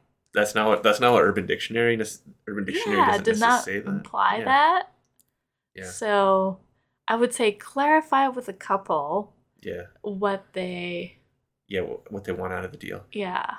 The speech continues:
Speaker 1: Yeah, 'cause, I mean, if, if you tell me you're a cuckold, I'm gonna be like,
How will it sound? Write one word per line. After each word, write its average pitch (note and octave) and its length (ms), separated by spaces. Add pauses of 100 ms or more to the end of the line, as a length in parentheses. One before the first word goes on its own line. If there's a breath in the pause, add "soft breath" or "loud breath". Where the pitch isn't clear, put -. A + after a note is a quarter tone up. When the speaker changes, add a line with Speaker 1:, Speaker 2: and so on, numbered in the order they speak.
Speaker 1:
Yeah, B2+ 140
'cause, - 120
I A2 80
mean, G#2+ 120
if, - 120
if - 240
you C3 80
tell C#3+ 160
me F#2+ 100
you're E2+ 120
a - 60
cuckold, - 480
I'm E2+ 60
gonna F#2 120
be F2 120
like, E2 320